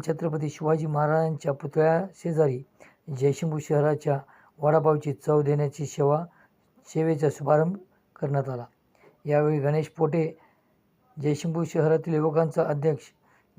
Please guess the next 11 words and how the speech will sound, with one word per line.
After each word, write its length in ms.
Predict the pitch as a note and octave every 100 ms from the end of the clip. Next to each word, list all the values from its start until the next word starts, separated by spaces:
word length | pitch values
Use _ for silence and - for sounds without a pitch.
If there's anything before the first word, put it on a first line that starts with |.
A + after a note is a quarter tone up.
| -
सागर 380 | - D3+ D#3
माने, 320 | D#3 D#3+ D#3+ D3 -
पत्रकार 360 | D3 D3 D3 D3+
इक्बाल 320 | C#3+ C#3 D#3
इनामदार, 420 | D#3 E3 E3 C#3+ C3+ - _ _ C#3+
धनंजय 360 | C#3 D3+ D#3+ D#3
महाडिक, 400 | C#3+ C3+ D3+ C#3+
युवा 120 | D#3 D3
शक्ती 340 | D3+ - D3+
शहराचे 520 | - D3 D3+ D3+ D#3+
अध्यक्ष 420 | D3 C3+ D3+ -